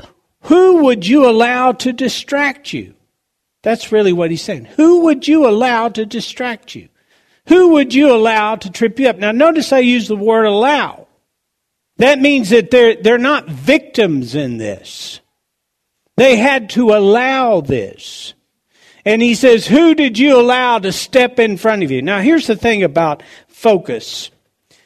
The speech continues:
We all know that a runner, and he's using the language of a runner, right? A competitive runner. We all know that a runner has to reach its pace and has to have a focus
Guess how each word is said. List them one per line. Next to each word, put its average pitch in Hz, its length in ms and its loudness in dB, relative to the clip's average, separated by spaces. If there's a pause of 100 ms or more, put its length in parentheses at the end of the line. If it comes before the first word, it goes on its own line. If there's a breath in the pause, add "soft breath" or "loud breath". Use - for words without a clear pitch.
(180 soft breath)
We 320 200 2
all 294 240 2
know 247 280 2
that 190 220 -2
a 156 40 -2
runner, 190 400 0
and 180 140 0
he's 190 200 -2
using 240 360 0
the 185 80 -2
language 190 520 -2
of 135 140 -6
a 131 80 -4
runner, 151 360 -4
right? 151 420 -6 (140)
A 139 60 -14
competitive 160 800 -6
runner. 165 420 -8 (760 soft breath)
We 254 160 2
all 269 200 0
know 247 200 0
that 180 200 0
a 156 60 0
runner 190 420 -2
has 196 380 -4
to 233 120 -6
reach 208 460 -2
its - 240 -10
pace 170 540 -2 (320 loud breath)
and 214 180 -2
has 240 300 -2
to 220 100 -4
have 214 260 -2
a 190 120 0
focus 190 720 -2